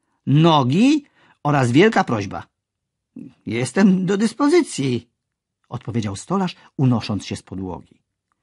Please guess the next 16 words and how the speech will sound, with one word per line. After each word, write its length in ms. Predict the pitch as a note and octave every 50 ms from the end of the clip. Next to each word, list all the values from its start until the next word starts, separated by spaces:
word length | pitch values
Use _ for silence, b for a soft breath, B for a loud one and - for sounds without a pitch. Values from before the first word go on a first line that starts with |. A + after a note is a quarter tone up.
| B B B B B B B B B -
„Dziś 360 | A2+ A2 A3 C4 G#3 - -
rano 720 | D3 A#2 C3 D3 A3 D4+ E4+ C#4 D3 B2 A#2+ D#3+ A3 C#4+ B B B B B B B _
przyszedł 600 | - - - A3 C4 B3+ - D#4 B3 A#3+ G#3+ F#3
mi 140 | F3 E3+ D3
do 140 | B2+ B2+ A#2
głowy 400 | G#2 G#2+ D3 G#3+ A#3+ A3 G#3+ -
pewien 440 | - F#3+ E3+ E3 D#3+ D3+ C#3 - -
pomysł. 640 | - F3 A#2 G#2 - - - - - - - - - _ _ _ _ _ _ _ _ _ _ _ _ _
Zamieniam 760 | - G#2 G#2+ A#2 B2 C3 D3 G#3 D4+ F4+ G4+ G4+ G4 G4 F#4+
się 160 | - F4 F4+
w 60 | - -
słuch. 420 | - - G#3+ C#3+ - - - _ _ _ _ _ _ _ _ _ _ _ _ _ B B B B B B B
Postanowiłem 920 | - B2 - - - B2+ A#2+ A#2 A#2 G#2+ G#2+ D#3 A#3+ C#4 C#4+ C4 A3+ D3+
wyrzeźbić 680 | A#2 B2+ A#2 G2+ A#2+ D#3+ G#3 G3 F3 G#3 F#3+ - - - -
z 140 | A2+ A2
drewna 560 | A2+ A2 A#2+ A#2 C#3 D3 C3 B2 C3+ C3 B2